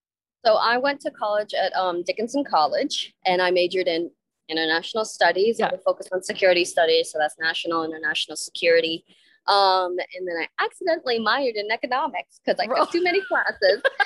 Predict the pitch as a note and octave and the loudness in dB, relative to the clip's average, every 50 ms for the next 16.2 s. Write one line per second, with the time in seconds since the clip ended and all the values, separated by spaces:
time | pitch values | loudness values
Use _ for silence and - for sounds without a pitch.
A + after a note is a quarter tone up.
0 | - - G4+ - G4+ G#4 - _ F#4 F#4 - - - A4 - - _ - - _ | -2 -2 -2 0 -2 -2 0 _ -2 -2 -2 -2 0 0 0 0 _ -8 -8 _
1 | _ _ _ - _ _ _ _ _ _ _ _ _ _ - F#3 F3+ - F#3+ F3+ | _ _ _ -20 _ _ _ _ _ _ _ _ _ _ -6 -6 -4 -4 -6 -4
2 | E3 F3 G#3 A3+ F#3 D3 - _ - - E3+ D#3+ E3 F#3 F#3+ _ _ _ _ _ | 0 0 0 0 0 -4 -6 _ -6 -4 -2 -2 -2 -4 -6 _ _ _ _ _
3 | _ _ _ _ _ _ _ _ _ G3+ G3+ G3+ G3+ G#3 A3+ - - - - - | _ _ _ _ _ _ _ _ _ -10 -8 -8 -6 -6 -6 -8 -8 -20 -20 -12
4 | G3 F#3 F3 F3 D3 - F3 G3+ - - _ - - B3 D#4+ C4+ A3+ F#3 D#3 - | -6 -2 -2 -2 -2 -2 -6 -10 -12 -20 _ -6 -4 -4 -2 -2 -2 -4 -4 -6
5 | - - - C3+ A2 C#3 G3+ A3+ C4 A#3 - - - _ A#3 A#3+ A#3+ A#3+ - - | -8 -10 -8 -8 -8 -8 -6 -2 -2 -2 -2 -4 -4 _ 0 2 4 4 4 6
6 | A3 G3 G3 F#3 - _ _ _ _ _ - - - A#3 G3 B3+ B3 B3 B3 A#3+ | 4 4 2 2 -2 _ _ _ _ _ -8 -2 0 2 2 2 2 2 2 2
7 | A#3 A3+ A#3 G#3+ F#3+ F#3 A3 A3+ A3 G#3+ A3+ G#3 - - - - - - - _ | 2 2 2 4 2 0 0 -2 -2 -2 -2 -4 -4 -8 -20 -20 -20 -20 -12 _
8 | G#3+ G3+ G#3+ A#2+ - G3+ F3+ F3+ F3+ F#3 F#3+ F#3 F#3 F3+ F3+ F3 F#3+ A#3 _ _ | -4 -4 -4 -2 0 0 0 0 0 0 -2 -2 -2 -2 -2 -2 -2 -4 _ _
9 | _ _ _ _ F3 F#3 G3 G#3 G#3 G#3 G#3 G3 F#3 E3+ D#3+ D#3 D#3 F3 G#3+ G#3+ | _ _ _ _ 0 4 6 6 6 6 6 4 4 0 -2 -4 -2 2 4 4
10 | A3 G#3+ A#3+ G3+ E3 - G#3+ G#3 G#3 G#3 G#3+ A3 A3 G3+ G3 A3 A3 A3 A#3 D4+ | 4 4 4 2 2 2 2 2 4 4 4 4 2 2 2 4 4 4 4 2
11 | - - F4+ F4+ - _ _ _ - - _ - A3 A3 A#3 A3+ - A#3 A3+ A3+ | 2 2 2 0 -2 _ _ _ -20 -12 _ 0 0 0 0 0 2 2 2 2
12 | A3+ A#3 B3+ G#3+ G#3 - A3 G3+ F#3 F3+ E3+ E3+ F3 F3 E3+ D#3 C#3 D3+ _ G#3+ | 2 0 -2 -2 -2 0 -2 0 2 2 0 0 -2 -4 -6 -6 -8 -6 _ 2
13 | B3+ E4 - - E3+ D#3 D3+ D3+ - D4 D4+ C4 A3 G3 F#3 F3+ E3+ - F#3+ A3+ | 4 4 4 4 4 2 2 2 2 0 0 -2 -2 -4 -4 -6 -6 -6 -8 -8
14 | B3 - G3+ F3 D#3+ E3+ F#3+ A#3 B3 G#3+ B3 A#3+ E3+ G#3 G#3+ G#3 A3 A3 G#3+ G#3 | -6 -4 -4 -4 -2 -4 -4 -6 -2 -2 0 2 2 2 2 4 2 2 2 0
15 | G3+ F#3 E3 - F3+ F3+ F3+ F3+ F3+ F3+ F3 E3+ F3 F3 F3 E3+ E3 D#3+ D3+ D3 | -2 -4 -8 -8 -6 -4 -2 0 2 4 6 6 6 6 6 6 4 4 4 4
16 | C#3+ C#3+ D#3+ F#3+ | 4 2 2 0